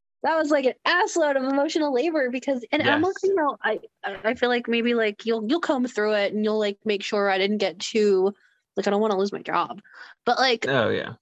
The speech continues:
Speaker 2: And I
Speaker 1: you know
Speaker 2: could
Speaker 1: what I
Speaker 2: even
Speaker 1: mean?
Speaker 2: send it to you before I, like, release this, so
Speaker 1: Okay.
Speaker 2: you can, yeah.
Speaker 1: Yeah. Um, I'll make my partner listen to it so I don't have to, 'cause that'd be really scary.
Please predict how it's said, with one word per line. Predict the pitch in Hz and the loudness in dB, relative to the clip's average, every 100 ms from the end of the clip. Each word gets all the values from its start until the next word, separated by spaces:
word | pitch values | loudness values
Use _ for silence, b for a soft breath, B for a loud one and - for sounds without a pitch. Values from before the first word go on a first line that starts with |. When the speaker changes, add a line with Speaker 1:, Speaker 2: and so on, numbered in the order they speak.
| _ _ _ | _ _ _
Speaker 2:
And | - 170 | 4 6
I | 180 | 8
Speaker 1:
you | 320 | 8
know | |
Speaker 2:
could | 330 | 8
Speaker 1:
what | |
I | |
Speaker 2:
even | 254 - | 6 6
Speaker 1:
mean? | 226 | 6
Speaker 2:
send | 175 156 | 4 4
it | 147 | 0
to | 165 | -2
you | 147 | -2
before | 127 120 127 117 110 | -2 -4 -2 -2 -2
I, | 107 | -2
like, | 104 101 | -4 -4
release | 107 104 104 - | -6 -4 -6 -2
this, | 101 523 | -2 2
so | |
Speaker 1:
Okay. | 440 453 | 0 0
Speaker 2:
you | |
can, | 403 403 - | -10 -18 -18
yeah. | - 339 | -2 0
Speaker 1:
Yeah. | 453 226 196 - _ _ _ _ | 2 0 -2 -6 _ _ _ _
Um, | 254 269 269 254 | 0 2 0 2
I'll | 254 269 | 0 0
make | 294 294 | 0 0
my | 277 | -2
partner | 269 214 | 0 0
listen | 226 202 220 | -2 -2 -4
to | 220 | -4
it | 175 | -4
so | - | -2
I | 220 | -2
don't | 208 | 0
have | 214 208 | -4 -2
to, | 208 | -2
'cause | 208 220 214 | -2 -4 -2
that'd | 208 | -2
be | 208 | 0
really | 202 202 | 0 0
scary. | 214 226 214 196 | -2 -2 -2 -2